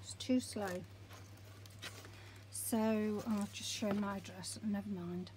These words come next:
So this is the first box. So as always, it's wrapped in this gorgeous paper. And it comes with this, uh, pencil or pen. I'm never sure what,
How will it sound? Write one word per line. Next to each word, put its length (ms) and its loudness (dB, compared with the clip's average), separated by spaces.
So 480 2
this 320 2
is 200 6
the 120 -6
first 600 -2
box. 360 4
So 140 4
as 180 0
always, 800 8
it's 240 -4
wrapped 280 -2
in 100 8
this 220 2
gorgeous 460 2
paper. 500 4
And 680 8
it 120 -2
comes 380 4
with 180 0
this, 420 -2
uh, 280 4
pencil 680 2
or 100 0
pen. 360 6
I'm 200 8
never 180 2
sure 480 0
what, 220 0